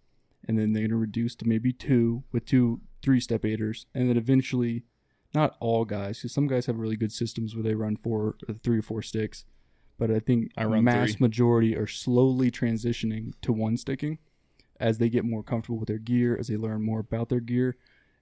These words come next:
Speaker 1: As one sticking, if you go on YouTube and you look up a, uh, one sticking, you're not gonna, you're not gonna go buy a kit. Like, you're just, it looks incredibly confusing. It looks very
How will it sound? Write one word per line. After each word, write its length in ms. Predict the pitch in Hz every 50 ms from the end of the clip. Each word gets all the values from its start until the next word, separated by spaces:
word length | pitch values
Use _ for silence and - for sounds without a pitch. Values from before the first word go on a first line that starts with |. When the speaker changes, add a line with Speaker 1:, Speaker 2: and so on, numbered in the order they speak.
| -
Speaker 1:
As 100 | - 110
one 220 | 110 113 131 143 139
sticking, 260 | - 151 139 - 135
if 100 | 120 -
you 60 | 135 131
go 100 | 139 135
on 100 | 131 120
YouTube 280 | 117 117 - - 120
and 100 | 110 113 110
you 60 | 110
look 160 | 113 113 -
up 100 | 117 117
a, 100 | 113 110 - - -
uh, 200 | 120 - - - - -
one 160 | 120 120 113
sticking, 400 | 110 - - 110 - - 135 123 _ _ _ _ _ _ _ _ _ _ _ _ _ -
you're 180 | - 127 120
not 140 | 113 107 104
gonna, 160 | 110 107 107 107 -
you're 140 | - 123 113
not 80 | 113 110
gonna 120 | 110 107
go 120 | 107 107
buy 160 | 101 - - -
a 40 | -
kit. 240 | - - - - _ _ _ _ -
Like, 120 | 123 113 110
you're 240 | 117 113 113 117 110
just, 280 | 120 113 110 - -
it 140 | - 123 - _ _ - -
looks 380 | 131 123 123 123 123 - - -
incredibly 460 | 135 123 110 - 120 110 107 117 113
confusing. 560 | - 113 - - 123 131 123 123 127 123 123 -
It 120 | 123 117 -
looks 600 | 117 110 110 117 117 113 - - - - - - _ _ _ -
very 600 | 127 120 113 113 110 110 110 110 110 110 110